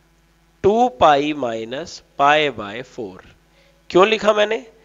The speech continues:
क्योंकि फ़ोर टू जा एट, एट में से वन जाएगा, कितना आएगा बच्चों? सेवन।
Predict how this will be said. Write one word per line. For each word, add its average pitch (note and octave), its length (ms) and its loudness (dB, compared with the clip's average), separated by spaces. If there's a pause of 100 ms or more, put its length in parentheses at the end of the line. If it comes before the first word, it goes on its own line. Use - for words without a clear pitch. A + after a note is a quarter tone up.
(460)
क्योंकि G#3 500 2 (320)
फ़ोर A3+ 460 4
टू G#3 120 -6
जा F#3+ 120 2
एट, E3+ 600 -2 (180)
एट G#3 260 4
में G#3 160 -2
से G3 140 -2
वन F3 240 0
जाएगा, E3+ 500 2 (100)
कितना F#3 260 -2
आएगा F#3+ 220 2
बच्चों? E3+ 380 -4 (380)
सेवन। G#2 400 -6